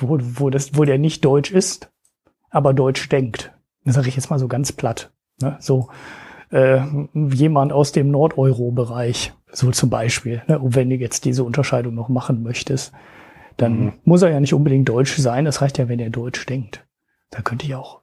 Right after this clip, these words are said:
Speaker 1: Österreich wieder in Frage kommen oder
Speaker 2: Nee.
Speaker 1: Frankreich kommt wieder in Frage.
Speaker 2: Nicht nach der
Speaker 1: Oder
Speaker 2: Geschichte mit Putin.
Speaker 1: <laughs>
Speaker 2: Nicht
Speaker 1: Ja, okay,
Speaker 2: nach
Speaker 1: das
Speaker 2: dem
Speaker 1: war die,
Speaker 2: Kniefall.
Speaker 1: das war die Aus-, aber die, die Notenbank ist ja unabhängig,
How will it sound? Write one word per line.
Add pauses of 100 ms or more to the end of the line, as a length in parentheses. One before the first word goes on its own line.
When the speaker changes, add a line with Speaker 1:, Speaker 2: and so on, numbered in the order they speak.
(120)
Speaker 1:
Österreich
wieder
in
Frage
kommen
oder
Speaker 2:
Nee.
Speaker 1:
Frankreich
kommt
wieder
in
Frage.
Speaker 2:
Nicht
nach
der
Speaker 1:
Oder
Speaker 2:
Geschichte
mit
Putin.
Speaker 1:
<laughs> (1160)
Speaker 2:
Nicht
Speaker 1:
Ja,
okay,
Speaker 2:
nach
Speaker 1:
das
Speaker 2:
dem
Speaker 1:
war
die,
Speaker 2:
Kniefall.
Speaker 1:
das
war
die
Aus-, (240)
aber
die,
die
Notenbank
ist
ja
unabhängig,